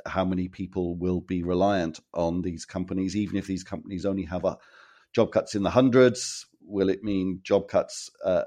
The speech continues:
in the thousands for the many contractors that supply these things? An economist would say, "Well, that's a discussion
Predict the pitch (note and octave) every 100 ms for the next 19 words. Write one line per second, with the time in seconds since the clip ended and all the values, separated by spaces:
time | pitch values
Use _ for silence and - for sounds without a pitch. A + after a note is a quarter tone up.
0 | - G#2 E2+ - G2+ A2 F2+ D#2+ - -
1 | F2+ F2+ F#2 F2+ F#2 F2 - A2+ - F#2+
2 | E2 - - - F#2 G#2 G#2+ G2+ G2+ -
3 | A2 A2 - F#2+ G2+ - G#2+ G2+ F#2 -
4 | F#2 F#2 F2+ F2 G2+ - F#2+ F#2+ - F#2+
5 | - F2